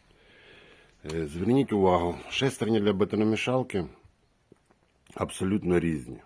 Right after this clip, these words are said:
Різні виробники роблять різні шестерні під бет-, бетономішалки. Нема таких стандартних, е, жовтих, червоних і так... і таке інше. Зверніть увагу, шестерні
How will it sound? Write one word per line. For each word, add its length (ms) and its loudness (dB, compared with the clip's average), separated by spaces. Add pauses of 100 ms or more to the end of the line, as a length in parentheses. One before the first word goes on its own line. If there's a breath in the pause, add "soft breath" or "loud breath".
(180)
Різні 400 -2
виробники 680 -2
роблять 400 -2
різні 340 -6
шестерні 560 -10
під 220 -16
бет-, 260 -14
бетономішалки. 1000 -12 (480 loud breath)
Нема 260 2
таких 380 -8 (260 loud breath)
стандартних, 920 0 (1160)
е, 200 -12
жовтих, 580 4 (240)
червоних 640 0 (1000 soft breath)
і 60 -12
так... 260 -2 (1040 soft breath)
і 60 -12
таке 280 -2
інше. 400 0 (560 loud breath)
Зверніть 400 -2
увагу, 360 2
шестерні 600 0